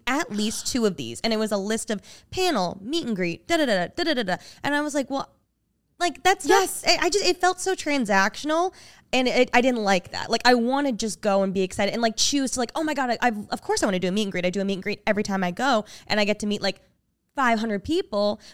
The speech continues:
Speaker 1: But still, it's like, on the VidCon side, it's not fair to us.
Speaker 2: You know what I just realized?
Speaker 1: Hmm.
Speaker 2: What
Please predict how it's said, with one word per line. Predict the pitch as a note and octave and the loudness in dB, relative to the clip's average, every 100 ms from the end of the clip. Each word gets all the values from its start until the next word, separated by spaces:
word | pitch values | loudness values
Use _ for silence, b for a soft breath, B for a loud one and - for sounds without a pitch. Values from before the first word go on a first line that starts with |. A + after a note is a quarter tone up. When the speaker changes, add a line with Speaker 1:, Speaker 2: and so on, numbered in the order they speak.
| - | -6
Speaker 1:
But | B3 | -6
still, | - C4 | -4 -4
it's | B3 - | -4 -2
like, | A3+ - _ _ | -2 -4 _ _
on | A#3+ A#3 | 0 2
the | G#3+ | 2
VidCon | B3+ - B3+ A#3 | 0 -2 -2 0
side, | G#3+ | 0
it's | F#3+ - | -2 -4
not | - | -4
fair | - A#3+ A3+ | -4 0 0
to | G#3+ - | -2 0
us. | B3+ - - - - | 0 0 -10 -16 -18
Speaker 2:
You | A#3+ C4 | -8 -4
know | B3+ | -2
what | D4 | -2
I | F#4+ | -4
just | - A3 F3 - | -4 -4 -4 -6
realized? | F#3 - - - - | -14 -14 -16 -16 -6
Speaker 1:
Hmm. | A3 F#3 F3 F#3 - _ _ | -4 -2 -4 -8 -12 _ _
Speaker 2:
What | A3+ A3+ A#3 E4 | -2 2 2 0